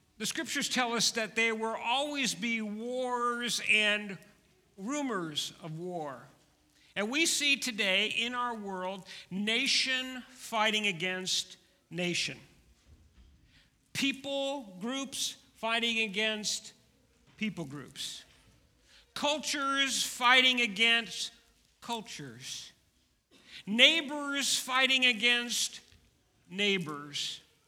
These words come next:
And sadly, we often, we can also see, maybe not often, but we also can see churches fighting against churches. And even members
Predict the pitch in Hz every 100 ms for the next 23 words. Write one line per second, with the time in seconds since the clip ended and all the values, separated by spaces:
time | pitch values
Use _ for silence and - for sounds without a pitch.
0 | _ - - 202 220 - 302 311 349 302
1 | 226 196 202 262 226 - - _ _ _
2 | - - 233 254 254 262 285 269 202 208
3 | 247 - 247 220 294 - 226 - 180 180
4 | 214 269 247 220 180 220 208 214 202 202
5 | 220 220 254 254 277 247 226 - 196 160
6 | 185 196 - - - - 285 285 - 208
7 | 175 196 247 277 - - - _ _ _
8 | - 214 214 214 208 185 208 208 190 -
9 | - - _ _ - - 247 - 139 120
10 | 127 - - - _ _ _ _ _ _
11 | _ - - 233 277 330 294 277 240 -
12 | - - _ - 240 311 349 330 262 214
13 | 214 247 247